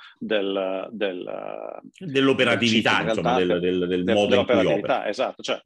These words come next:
Speaker 1: una cosa di questo genere ti consente, per esempio, di indovinare quale potrebbe essere una chiave di, di encryption, eh, e quindi di utilizzarla per fare attacchi man in the middle,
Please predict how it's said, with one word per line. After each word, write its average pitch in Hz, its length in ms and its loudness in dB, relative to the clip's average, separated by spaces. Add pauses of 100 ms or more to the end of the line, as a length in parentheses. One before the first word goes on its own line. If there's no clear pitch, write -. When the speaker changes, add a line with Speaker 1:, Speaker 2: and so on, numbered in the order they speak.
(440)
Speaker 1:
una 117 180 -8
cosa 139 140 -2
di 131 60 -4
questo 123 200 -6
genere 127 220 -2
ti 98 60 -8
consente, 110 720 -4
per 104 120 -8
esempio, 117 260 -8
di 101 100 -8
indovinare 104 1040 -4
quale 104 320 -2
potrebbe 107 400 -6
essere 101 320 -4
una 92 160 -10
chiave 101 360 -6
di, 98 180 -12
di 98 120 -10
encryption, 113 760 -6 (420)
eh, 95 460 2
e 110 100 -2
quindi 107 260 -2
di 101 60 -4
utilizzarla 101 920 0 (320)
per 110 300 2
fare 107 320 -2
attacchi 104 340 -8
man 95 160 -10
in 95 60 -10
the 90 100 -12
middle, 92 380 -8